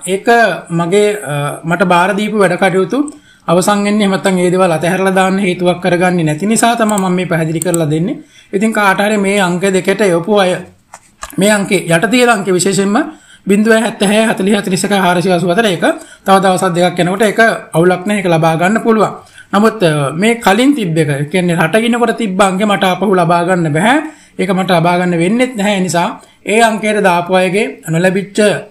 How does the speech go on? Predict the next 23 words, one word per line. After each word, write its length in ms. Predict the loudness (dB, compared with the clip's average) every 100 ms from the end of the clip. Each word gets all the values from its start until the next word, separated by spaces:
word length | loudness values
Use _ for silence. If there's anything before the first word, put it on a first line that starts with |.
| -10
මැසේජස් 520 | -6 -2 -2 -2 -4
තියෙනවා, 320 | -2 -2 0 0
නොලැබිච්ච 420 | 0 0 -2 -4 -4
කේන් 200 | -2 -2
සටහන් 340 | -4 -2 -2
තියෙනවා 380 | 0 0 0 -2
නම් 160 | -4 -6 -14 _ _ -4
ඒවා 200 | 0 2
ඔයාලට 240 | 0 0
පුළුවන් 260 | 0 0 0
මේකට 260 | -2 -4
ෆෝවර්ඩ් 360 | -2 0 -2 -2
කරලා 260 | -2 0
යන්න. 100 | 0 0
මම 200 | -2 -2
කලින් 220 | -2 0
මේක 240 | -2 -2
දාලා 240 | -2 -2 -4
තිබ්බා. 280 | 0 0 0 -6 -20 -8
මේක 160 | -6 -4
හම්බුනේ 360 | -2 -2 -2
නැහැ 200 | 0 -2
කියලා. 240 | 0 -4